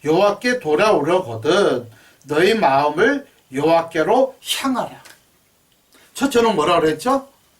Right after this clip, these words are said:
우상으로부터 돌이키고, 두 번째는 전심을 다하여, 뭔가 마음과 생각과 모든 것을 전심을 다하-, 전심을 다하여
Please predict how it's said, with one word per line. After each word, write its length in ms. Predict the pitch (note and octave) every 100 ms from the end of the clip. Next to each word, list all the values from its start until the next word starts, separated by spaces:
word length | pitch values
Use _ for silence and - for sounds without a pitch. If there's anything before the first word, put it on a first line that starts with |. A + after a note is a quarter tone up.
| _ _ _ _ _ _ _ _ _ _ _
우상으로부터 800 | A#3+ C#4+ - D4 D4 C4+ - C4+
돌이키고, 680 | - A3+ G3 - A#2+ G#2+ - _ _ _ _ _ _ _ -
두 140 | F#3+
번째는 500 | A3+ - A3 C4+ C#4 - _
전심을 1400 | - - A3+ C4+ C#4+ C#4 - C#4+ C#4+ C#4 C4 C4+ C4+ C4 C4
다하여, 800 | - D#4 F3+ F3 G#3 C4+ C#4+ - _ _ _ _ _ _ - _
뭔가 680 | B2+ E3 A3 A3 A#3 G3 C3 B2
마음과 760 | A2 B2+ G3 A3+ A3+ G#3+ D#3+ D3+
생각과 720 | - B3+ C4+ B3+ F#3+ - F#3
모든 400 | C#3 E4 D4+ C4+
것을 280 | A3 A#3+ B3
전심을 720 | G#3+ C4 - - B3+ C4 A3
다하-, 380 | - - F#3+ E3 - -
전심을 680 | - E3+ B3 C#4+ - D#4 C#4+
다하여 560 | G3+ C#3+ D3 G3 B3+